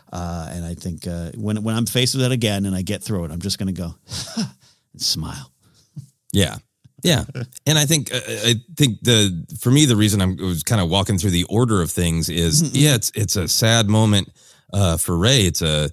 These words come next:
Speaker 2: it's, it's a many emotions for the audience, depending on your take on it, a bittersweet moment, a sad moment, an infuriating moment. So
Speaker 1: Yeah.
Speaker 2: audience has lots of emotions, but for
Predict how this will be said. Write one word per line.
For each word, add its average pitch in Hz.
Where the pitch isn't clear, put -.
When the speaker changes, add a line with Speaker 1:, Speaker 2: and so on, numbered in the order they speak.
Speaker 2:
it's, -
it's 90
a 85
many 104
emotions 90
for 87
the 85
audience, 95
depending 85
on 82
your 80
take 143
on 73
it, 92
a 71
bittersweet 76
moment, 87
a 76
sad 71
moment, 90
an 78
infuriating 82
moment. 101
So 76
Speaker 1:
Yeah. 110
Speaker 2:
audience 101
has 73
lots 135
of 82
emotions, 64
but 87
for 92